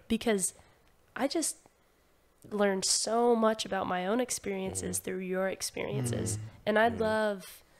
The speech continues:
Speaker 1: to question you more on that.
Speaker 2: Mm-hmm.
Speaker 1: And what if educators and humans
Speaker 2: Mm-hmm.
Speaker 1: took that stance and said, "I don't know. I can't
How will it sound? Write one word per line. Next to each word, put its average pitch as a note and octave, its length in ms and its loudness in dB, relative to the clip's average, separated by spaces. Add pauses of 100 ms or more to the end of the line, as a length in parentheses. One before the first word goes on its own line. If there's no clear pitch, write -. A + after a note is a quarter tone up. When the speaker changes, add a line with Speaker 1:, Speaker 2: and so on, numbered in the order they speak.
(260)
Speaker 1:
to A3 140 0
question A3+ 520 0
you A3 80 0
more G3+ 400 -2
on F3 200 -2
that. G2 180 -8
Speaker 2:
Mm-hmm. F2 100 -6 (600)
Speaker 1:
And G#3+ 260 0
what A3 260 4
if - 380 0 (340)
educators - 880 -4 (120)
and G3 140 -4
humans A#3 920 -4
Speaker 2:
Mm-hmm. F2+ 240 -10 (420)
Speaker 1:
took - 380 -4
that F#3 360 -4 (120)
stance C4+ 560 -2
and G#3+ 120 -4
said, G#3 380 -4 (580)
"I G3+ 180 -4
don't G3+ 400 2
know. F3 340 0 (520)
I G3+ 100 0
can't G#3 540 -2